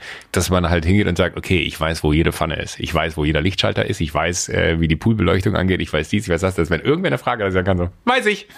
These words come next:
<laughs> Kann ich dir sagen." Das macht alle wahnsinnig, weil ich halt die ersten zwei Tage eigentlich nicht gesehen werde, weil ich mir quasi die, äh,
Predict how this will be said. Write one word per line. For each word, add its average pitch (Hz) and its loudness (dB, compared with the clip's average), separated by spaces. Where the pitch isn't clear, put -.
<laughs> - -10
Kann 110 -2
ich 120 -2
dir 147 2
sagen." 117 0
Das 92 2
macht 95 0
alle 98 0
wahnsinnig, 101 0
weil 92 2
ich 87 0
halt 90 2
die 82 2
ersten 95 0
zwei 101 0
Tage 98 0
eigentlich 87 -2
nicht 107 -2
gesehen 95 2
werde, 80 0
weil 85 0
ich 82 -2
mir 85 2
quasi 82 0
die, 82 2
äh, 78 2